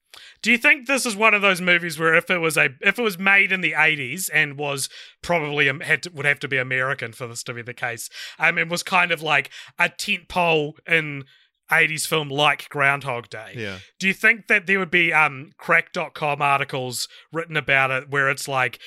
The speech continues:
Speaker 1: from a different perspective, the story you're told is the bad one? Because I, I couldn't help but think that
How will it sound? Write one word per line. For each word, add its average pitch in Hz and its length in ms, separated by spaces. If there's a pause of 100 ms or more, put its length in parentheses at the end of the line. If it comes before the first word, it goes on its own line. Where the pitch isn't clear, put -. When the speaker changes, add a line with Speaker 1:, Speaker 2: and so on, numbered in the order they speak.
(240)
Speaker 1:
from 196 280
a 151 60
different 202 340
perspective, 147 720 (300)
the 151 400
story 196 420
you're 240 140
told 165 320
is 180 140
the 190 100
bad 196 280
one? 131 220
Because 165 380 (500)
I, 208 220 (180)
I 226 140
couldn't 302 260
help 262 220
but 220 120
think 135 520 (320)
that 180 380